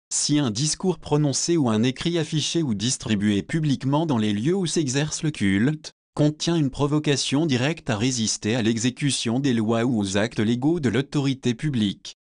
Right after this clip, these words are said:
ou s'il tend à soulever ou à armer une partie des citoyens contre les autres,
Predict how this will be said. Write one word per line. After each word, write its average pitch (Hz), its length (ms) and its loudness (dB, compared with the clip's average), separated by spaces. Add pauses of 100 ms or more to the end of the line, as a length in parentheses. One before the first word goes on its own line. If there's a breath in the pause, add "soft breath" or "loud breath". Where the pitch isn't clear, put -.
ou 175 80 0
s'il 160 280 -2
tend 170 180 0
à 151 60 2
soulever 135 420 -2
ou 151 180 2
à 131 60 0
armer 117 320 0
une 151 180 0
partie 131 420 -2
des 104 100 0
citoyens 120 640 0
contre 170 340 -2
les 107 220 2
autres, 135 340 -2